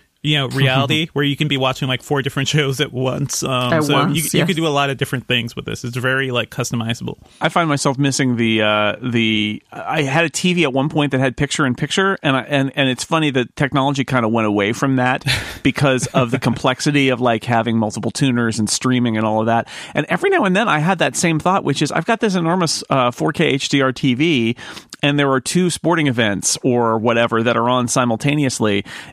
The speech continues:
Speaker 3: and it, it just, like, "Nope, I don't know how to, how to handle that. Get out your iPad," which just, it seems a little bit silly, but, um, it's weird how, how, you know, the features of T Vs keep kind of, like,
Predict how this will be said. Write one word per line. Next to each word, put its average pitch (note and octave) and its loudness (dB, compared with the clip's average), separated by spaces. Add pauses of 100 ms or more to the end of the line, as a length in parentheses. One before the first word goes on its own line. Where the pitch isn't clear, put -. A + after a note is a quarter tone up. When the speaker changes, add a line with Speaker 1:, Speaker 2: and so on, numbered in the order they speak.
(100)
Speaker 3:
and C3 0
it, D3 0 (260)
it C#3 0
just, C3+ 0
like, B2+ 0
"Nope, B2+ 0 (100)
I B2 2
don't A#2+ 0
know A2+ 2
how A2 0
to, G#2+ 0
how A2+ 0
to A2+ 0
handle A#2 0
that. G#2+ 0
Get A#2 0
out A2+ 0
your G#2 0
iPad," G2 0
which - 0
just, G#3 -2
it D3+ -2
seems D#3 0
a C3 0
little A#2 2
bit G2+ -4
silly, A2+ 0
but, G#2+ 0 (380)
um, G2+ 0
it's C#3 0
weird D3+ 2
how, A2 2
how, G2+ 0 (500)
you C3 2
know, A2 0
the A#2+ -2
features C3 0
of A2 -2
T B2+ 2
Vs A#2 0
keep - -2
kind B2 0
of, A2 -2
like, G#2+ 0